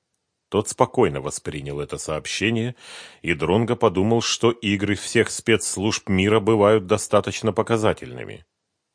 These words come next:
И, конечно, его собеседник с согласия Блехермана играл в собственную игру.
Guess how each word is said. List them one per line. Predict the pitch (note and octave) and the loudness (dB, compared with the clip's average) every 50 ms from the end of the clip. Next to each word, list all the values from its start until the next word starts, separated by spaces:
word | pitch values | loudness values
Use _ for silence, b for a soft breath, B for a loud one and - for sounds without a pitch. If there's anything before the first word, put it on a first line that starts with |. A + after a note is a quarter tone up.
| - | -8
И, | - F2+ A#2+ D3 D#3 | -2 0 0 0 2
конечно, | - C#3+ C#3 C3 G#2+ G2+ A2 - - C3 | 4 4 4 4 4 2 0 -2 -2 -2
его | B2+ A#2 F#2 G2 A2+ | 0 0 2 0 0
собеседник | - - A#2 G#2 G#2+ G2 - - F#2+ G2+ G2+ A2 A#2 - - B B B B B B B B B B | 0 -2 -2 -2 -2 -4 -4 -2 -2 -2 0 -2 -4 -4 -6 B B B B B B B B B B
с | - - | -6 2
согласия | - G#2 F#2 F#2 F#2+ G2 A2 - - - F#2 D#2+ | 2 2 4 4 4 4 4 2 2 0 0 0
Блехермана | D2 D#2+ F#2 A#2+ A#2+ - C3+ A#2+ B2 B2+ B2+ B2 B2+ | 0 0 0 0 2 2 0 2 2 2 2 2 0
играл | - - F#2 E2+ E2+ F2+ F#2 A2 A#2+ | -2 -2 -6 -2 2 4 4 4 4
в | - - | 2 -2
собственную | - - C#3+ A2 - - - - B2+ C3+ C3 C3 C3 C3 - - | 0 2 2 2 0 -6 -12 -12 -14 -14 -12 -12 -12 -12 -12 -12
игру. | - C3+ C#3+ - - - | -10 -8 -8 -8 -10 -12